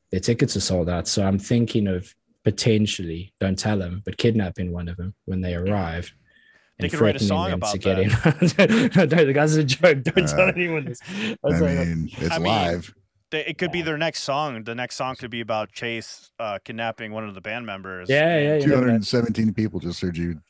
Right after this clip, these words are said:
Speaker 1: I know.
Speaker 2: <laughs>
Speaker 1: Hopefully
Speaker 2: Yeah.
Speaker 1: they tell them and I get in trouble.
Speaker 2: <laughs>
Speaker 1: No, I just, I, it's one of those, like, I, I did, you know, I, I just started listening to their music. I was like, "This is fucking great. Love the sound. It's exactly the kind of thing I like. Love the horror element. They do it really well.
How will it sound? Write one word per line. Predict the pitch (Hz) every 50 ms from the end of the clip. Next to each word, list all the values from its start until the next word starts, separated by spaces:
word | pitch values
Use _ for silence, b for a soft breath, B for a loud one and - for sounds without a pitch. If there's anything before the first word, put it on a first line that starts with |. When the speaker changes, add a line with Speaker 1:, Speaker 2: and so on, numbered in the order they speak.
| _
Speaker 1:
I | 120 113 117
know. | 120 123 123 123 123 117 113 -
Speaker 2:
<laughs> | - _ -
Speaker 1:
Hopefully | 156 123 120 123 143 127
Speaker 2:
Yeah. | 123 139 143
Speaker 1:
they | 139 120
tell | 120 113 120
them | 117 104 98
and | 98 95
I | 101
get | 104 110 107 101
in | 104
trouble. | 101 113 117 107 98 101 - -
Speaker 2:
<laughs> | 165 - - 240
Speaker 1:
No, | 180 202 190
I | 190 185 208
just, | 160 - 240 - -
I, | 196 196 208 - -
it's | 196 170 -
one | 180 202 208
of | 190
those, | 180 170 147
like, | 151 151 143 -
I, | 143 143 131 - _
I | 143
did, | 143 151 151 -
you | - 151
know, | 135 117
I, | 113 123 - - 131
I | 127 - -
just | - 143 143 - - _
started | - - - 151 147 143
listening | 139 131 - 143
to | 120 -
their | 123 117
music. | 117 117 113 120 113 -
I | 110
was | 101 101
like, | 107 101 - _
"This | 147 139 -
is | 123 -
fucking | 123 110 - 113
great. | 101 104 101 101 98 - _ _ _
Love | 113 113 123 143 139 127
the | 123 117
sound. | - - 113 107 104 104 104
It's | - 110 -
exactly | 113 117 139 147 139 - 139
the | 120 117
kind | - - 113 107 101
of | 92
thing | _ 107 101
I | 98 98
like. | 98 95 95 92 92 - b b b b b
Love | 143 147 165 160 135
the | 135 120
horror | 117 123 117 113 98
element. | 95 107 107 104 107 104 98 110
They | 110
do | 113 117 139 143
it | 135 117 107
really | 113 107 101 98
well. | 98 101 104 104 98 98 101 98